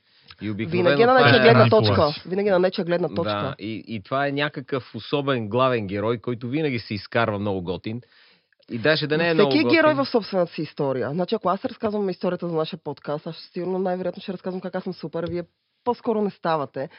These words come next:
Speaker 2: И това важи за всеки един от нас, в което няма нищо лошо, разбира се. Човек е нормално
Speaker 1: Е,
Speaker 2: да
Speaker 1: в
Speaker 2: бъде.
Speaker 1: моята история няма да си такъв отрицателен персонаж, какъвто аз в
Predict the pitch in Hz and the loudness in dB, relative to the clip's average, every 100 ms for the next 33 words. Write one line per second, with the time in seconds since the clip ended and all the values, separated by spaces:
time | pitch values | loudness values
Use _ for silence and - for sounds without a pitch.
0 | - - _ 208 254 220 208 190 196 190 | -20 -20 _ -14 -12 0 0 0 -4 -6
1 | 202 196 202 214 - 214 233 - 233 226 | -6 -4 -2 -2 0 0 0 -2 -4 -4
2 | 208 220 226 - 180 190 - 156 135 139 | -4 -4 -6 -6 -6 -6 -6 -8 -6 -8
3 | - - 165 175 190 185 180 170 170 165 | -8 -10 -6 -6 -6 -6 -4 -2 -2 -2
4 | 165 - 202 - 127 110 - 95 120 117 | -2 0 -2 -2 -4 -4 -4 -2 0 -2
5 | 90 98 104 - - 147 156 151 147 147 | -4 -4 -6 -8 -10 -6 -4 -4 -6 -2
6 | 165 160 170 165 165 156 165 160 - 143 | -2 0 0 2 0 0 0 0 0 -2
7 | 143 113 127 107 | -2 2 0 0